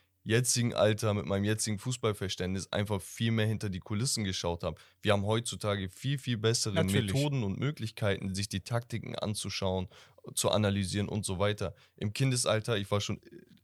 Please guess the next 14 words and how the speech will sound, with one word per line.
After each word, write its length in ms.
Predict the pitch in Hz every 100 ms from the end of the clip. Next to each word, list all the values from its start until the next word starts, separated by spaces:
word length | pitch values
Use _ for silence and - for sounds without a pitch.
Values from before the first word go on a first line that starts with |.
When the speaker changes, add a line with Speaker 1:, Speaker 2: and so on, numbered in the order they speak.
| -
Speaker 1:
immer 200 | 123 107
Man 200 | 98 95
U-Fan, 240 | 87 95
das 140 | 98 -
war 60 | 95
so 100 | 92
mein 160 | 87
erster 280 | 82 104 92
Verein 360 | - - 107 101
quasi. 320 | 90 85 104
Speaker 2:
Ja. 180 | 95 - - _ -
Speaker 1:
Ähm, 500 | - 87 80 82 90 - _ -
außerhalb 580 | 98 98 95 95 92 - _ _ _ _ _ _ _ _ _ _ -
Deutschland. 460 | 98 95 98 95